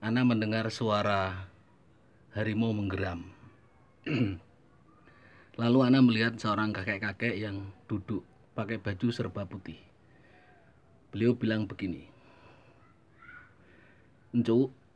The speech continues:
kalau encu itu bahasa Sunda ya, bahasa Jawanya gini, "Wahai cucu, tidak usah motong kayu kabua, ambillah tongkat itu. Ada dua buah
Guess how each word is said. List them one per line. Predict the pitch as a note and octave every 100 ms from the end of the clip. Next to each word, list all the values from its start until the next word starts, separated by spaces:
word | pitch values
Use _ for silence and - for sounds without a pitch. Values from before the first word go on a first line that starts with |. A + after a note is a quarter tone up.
| -
kalau | A2+ A#2+
encu | A#2 C3 C3
itu | D#3 D3+ C3 G#2+
bahasa | F#2+ A#2+ A2
Sunda | A#2 A2+
ya, | F#2 E2+ - - -
bahasa | A2+ G#2+
Jawanya | A#2 A2+ G#2+ A#2+
gini, | A#2 F#2 D#2 - _ - - - - _ A2
"Wahai | A2+ B2
cucu, | A#2 - F#2+ F#2 G#2 - - - - - - _ _ -
tidak | - A#2 G#2+
usah | A#2 A2+
motong | G#2 A2 G#2+
kayu | G2+ G2+
kabua, | F#2+ F#2 G2+ E2+ F2+ - _ _ - - - -
ambillah | G#2 A2 A#2 A#2+
tongkat | A2 G#2 G2+
itu. | G2 F#2 D2 - - - - - - - - - - - - - -
Ada | B2+ C3 - - C3+ C3+ C3+ C3 - - - - - - -
dua | A2 G#2
buah | - G#2 G2+